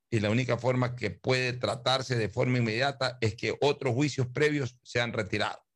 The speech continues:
Pero eso ha sucedido, retiraron el juicio del procurador, le dice el periodista Vicente Ordóñez.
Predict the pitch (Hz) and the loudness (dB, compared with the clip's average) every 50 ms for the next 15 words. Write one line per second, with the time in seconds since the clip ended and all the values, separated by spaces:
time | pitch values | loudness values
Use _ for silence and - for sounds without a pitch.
0 | _ _ _ _ _ _ _ _ _ _ _ _ _ _ _ _ _ _ _ _ | _ _ _ _ _ _ _ _ _ _ _ _ _ _ _ _ _ _ _ _
1 | - - 120 123 156 156 175 175 147 160 165 123 127 143 170 214 - 190 131 117 | -2 0 2 4 4 4 2 0 0 -2 -4 -2 0 0 2 2 2 2 2 0
2 | 113 113 120 120 120 131 143 151 139 131 117 120 139 127 143 139 - - 117 120 | -2 -4 -4 -2 0 2 2 2 0 0 0 0 0 0 -2 -4 -2 -4 -4 -2
3 | 120 120 120 127 156 170 143 127 117 117 117 - - 110 107 107 104 - _ _ | 2 2 4 4 4 4 2 0 -4 -4 -4 -4 -2 -2 -2 0 -2 -4 _ _
4 | - - 98 95 - 104 107 113 135 110 - 107 98 95 92 104 110 - 113 107 | -6 -4 -4 -2 0 0 2 2 2 2 2 0 0 0 0 0 0 0 0 0
5 | 107 117 101 87 - - | 0 0 -2 -2 -6 -10